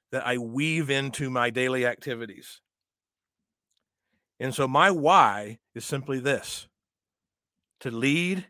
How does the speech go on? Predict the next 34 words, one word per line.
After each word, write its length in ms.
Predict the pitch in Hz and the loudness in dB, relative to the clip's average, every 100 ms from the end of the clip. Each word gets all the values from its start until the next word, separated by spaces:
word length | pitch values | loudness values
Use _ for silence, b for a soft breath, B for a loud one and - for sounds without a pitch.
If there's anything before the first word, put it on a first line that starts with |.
| _ | _
and 160 | 123 131 | -12 -6
to 100 | 151 | -2
love 580 | 135 120 101 98 104 - _ _ _ _ _ | 4 6 4 -2 -10 -20 _ _ _ _ _
students 640 | - - - 139 151 151 | -12 -10 -2 0 0 -4
and 80 | 160 | -4
staff, 600 | - 120 101 98 - - _ _ _ _ _ _ | -4 -2 -2 -2 -8 -20 _ _ _ _ _ _
to 80 | - | -6
believe 540 | 117 110 120 143 160 139 | -4 -2 2 2 0 -4
and 140 | 147 147 | -6 -4
discover 680 | 143 - 113 104 98 95 - _ _ _ | -6 -4 -2 -2 -4 -12 -16 _ _ _
that 140 | 107 | -4
they 140 | 123 120 | 2 4
are 120 | 120 | 4
the 120 | 107 | 0
greatest 460 | 98 117 120 113 - | 0 2 2 -2 -4
miracle 380 | 123 123 120 104 | 0 0 -2 -8
in 60 | |
the 60 | 104 | -4
world. 400 | 113 113 92 - _ _ _ _ _ _ _ _ b b | -2 -2 -2 -10 _ _ _ _ _ _ _ _ b b
And, 100 | 135 | 0
you 60 | 143 | 4
know, 120 | 170 | 4
if 120 | 165 | 6
I 100 | 135 | 2
changed 440 | - 175 196 196 | 4 2 4 0
professions, 580 | 131 - 127 139 170 160 | -4 -2 -2 -2 -4 -6
if 100 | 131 | -6
I 60 | 117 | -4
went 200 | 143 165 | -4 -4
to 60 | |
work 240 | 135 143 143 | -2 -2 -2
in 80 | 123 | -4
an 80 | |
office, 500 | 101 110 131 143 - | -4 -4 -4 -8 -10